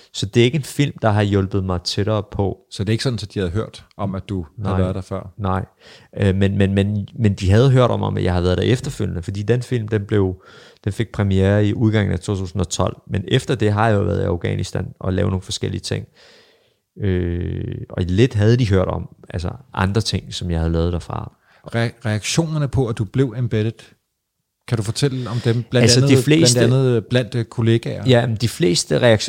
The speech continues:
Speaker 1: reaktioner, jeg fik, var, var altså skulderklap, øh, og ros fra kollegerne. Øh, og det var altså min første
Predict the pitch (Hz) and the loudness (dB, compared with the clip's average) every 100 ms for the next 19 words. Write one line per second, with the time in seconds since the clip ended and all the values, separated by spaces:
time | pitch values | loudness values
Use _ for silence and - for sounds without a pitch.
0 | - 120 113 110 - 131 131 117 - - | -6 0 0 2 0 0 2 2 2 2
1 | 123 - 95 92 87 85 50 - 87 98 | 0 0 2 4 4 0 -2 -4 0 2
2 | 90 87 85 50 - - 87 - 123 147 | 2 0 -2 -4 -6 -6 -4 0 2 2
3 | - 113 107 _ - - _ 320 107 98 | 0 -4 -6 _ -20 -20 _ -2 0 2
4 | 92 90 90 87 87 _ - 98 92 143 | 0 -2 -2 -4 -8 _ -6 0 4 2
5 | - - - _ - 107 - 101 95 95 | 0 -8 -10 _ -10 -6 -2 0 0 -2
6 | 107 107 _ _ _ 95 90 87 87 85 | -4 -8 _ _ _ 0 2 0 -2 -6
7 | _ - _ _ - 95 87 92 92 - | _ -20 _ _ -8 -4 -2 0 -2 -4
8 | - 85 95 - - 107 90 104 117 - | -6 -4 -4 -8 -6 -4 0 0 0 -2